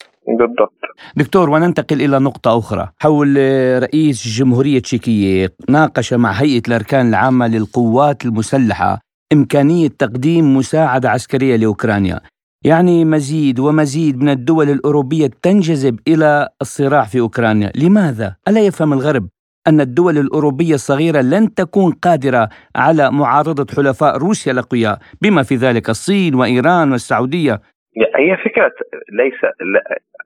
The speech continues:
Speaker 1: ألم يفهم الغرب، ولكن ال-، المشكلة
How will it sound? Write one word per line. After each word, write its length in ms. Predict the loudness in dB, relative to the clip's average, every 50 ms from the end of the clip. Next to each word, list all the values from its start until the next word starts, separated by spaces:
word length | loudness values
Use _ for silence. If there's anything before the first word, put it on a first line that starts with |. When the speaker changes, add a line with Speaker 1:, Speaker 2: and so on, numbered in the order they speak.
| -2 0
Speaker 1:
ألم 180 | 0 2 2 0
يفهم 280 | -2 -2 0 -4 -4 -2 -4 -6 -2
الغرب، 280 | -2 -2 0 0 -2
ولكن 600 | -4 -4 -4 -2 0 -2 -2 -2 _ -6 -6 -6 -6 -12 -16 -18 -18 -18 _ _ _ -6 -4 -4 0 0 0
ال-، 320 | 0 0 -2 -4 -6 -8 -10 -16 _ _ -6 -2 -2
المشكلة 640 | 0 0 -2 -6 -6 -8 -8 -6 -4 -4 -2 -2